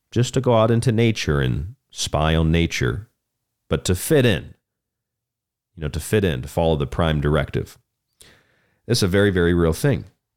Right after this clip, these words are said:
Popular Mechanic says, "Although using a dead bird brings about its own messy challenges, it has the advantage of avoiding the need to design a bird wing."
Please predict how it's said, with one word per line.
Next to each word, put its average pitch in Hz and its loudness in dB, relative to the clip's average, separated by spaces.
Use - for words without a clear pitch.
Popular 117 0
Mechanic 110 0
says, 98 0
"Although 104 2
using 98 2
a 87 2
dead 90 0
bird 92 2
brings 87 2
about 82 2
its 82 -2
own 87 2
messy 82 0
challenges, 90 0
it 87 2
has 80 0
the 78 0
advantage 82 0
of 80 -2
avoiding 82 0
the 73 0
need 82 0
to 80 -2
design 80 0
a 90 0
bird 123 2
wing." 101 0